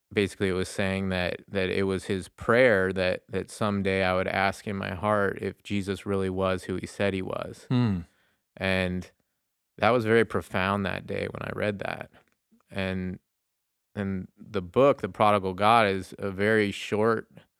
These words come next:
Speaker 1: book that depicts the parable of the prodigal son. Um, Keller talks about how often that parable is, is only, um, broken down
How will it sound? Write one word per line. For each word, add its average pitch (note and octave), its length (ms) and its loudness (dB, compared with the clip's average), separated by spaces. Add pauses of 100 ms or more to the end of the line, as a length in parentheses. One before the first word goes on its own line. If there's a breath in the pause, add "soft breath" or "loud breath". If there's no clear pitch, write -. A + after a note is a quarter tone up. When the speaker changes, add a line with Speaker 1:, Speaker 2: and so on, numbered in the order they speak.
(360)
Speaker 1:
book G2+ 580 2 (180)
that F#2+ 380 -2 (220)
depicts G#2 580 -4
the G#2 180 -6
parable G#2 460 0
of G2+ 60 -2
the G2 60 -6
prodigal G2 420 0
son. G2+ 420 -6 (640 loud breath)
Um, F2+ 540 -4 (380)
Keller G#2 720 4
talks G2 340 0
about F#2 320 2
how F#2+ 560 0 (920)
often G2+ 520 4
that F#2+ 200 -2
parable G2+ 500 2
is, F#2+ 300 -2
is G2 260 -6
only, G2 720 -2 (500)
um, - 720 -8
broken G2 360 0
down F#2+ 580 0